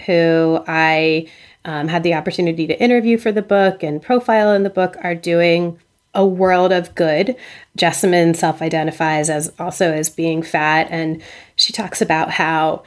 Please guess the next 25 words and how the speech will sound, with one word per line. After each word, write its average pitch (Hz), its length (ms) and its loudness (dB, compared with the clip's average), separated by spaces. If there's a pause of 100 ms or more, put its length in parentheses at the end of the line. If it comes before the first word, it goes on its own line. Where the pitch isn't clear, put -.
(300)
when 185 140 -2
she - 280 -2
first 175 520 0
started 165 680 2
posting, 165 720 0
uh, 147 380 -4 (300)
images 190 400 2
of 170 100 -4
herself 160 580 -2
doing 165 360 2
yoga 170 360 2
on 160 260 -2
Instagram, 160 560 -2
and 160 120 -4
she, 151 340 -4 (120)
yoga 151 340 -2
is 156 180 -6
her 147 460 -6
realm, 165 320 -4 (400)
um, 156 540 0 (280)
she - 220 -2
would 220 120 4
get 202 160 0
responses 165 760 -2
like, 151 400 -4